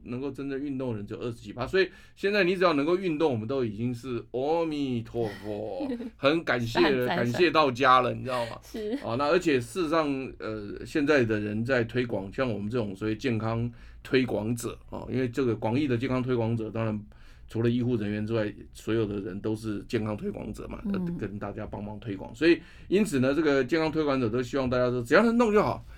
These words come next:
Speaker 1: 啊，你，你不要管那些类型了哈，
Speaker 2: 嗯。
Speaker 1: 不是，比如说我刚刚讲什么适当的时间啦，适当的什么强度啦，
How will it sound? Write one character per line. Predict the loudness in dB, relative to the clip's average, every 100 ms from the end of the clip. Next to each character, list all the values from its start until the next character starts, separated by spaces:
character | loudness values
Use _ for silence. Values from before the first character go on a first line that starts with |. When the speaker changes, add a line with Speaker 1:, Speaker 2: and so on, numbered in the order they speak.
| -6
Speaker 1:
啊， | 2 2 0 -10 0
你， | 2
你 | 2 2
不 | 0 2 6
要 | 8
管 | 8 8
那 | 8
些 | 8
类 | 10 10
型 | 8 2 2
了 | 2
哈， | 6 6
Speaker 2:
嗯。 | 4
Speaker 1:
不 | 0
是， |
比 | -2
如 | 0 2
说 | 6
我 | 6
刚 | 6 4
刚 |
讲 | 4 2
什 |
么 | 0 -2 -6 -18
适 | -12 -4 6
当 | 8 8
的 | 6
时 | 4 -2 2
间 | 6 8 8
啦， | 8 6
适 | 4 -2 4
当 | 6 6
的 | 4
什 | 4
么 | 0
强 | 0 4 4 4
度 | 2 6
啦， | 6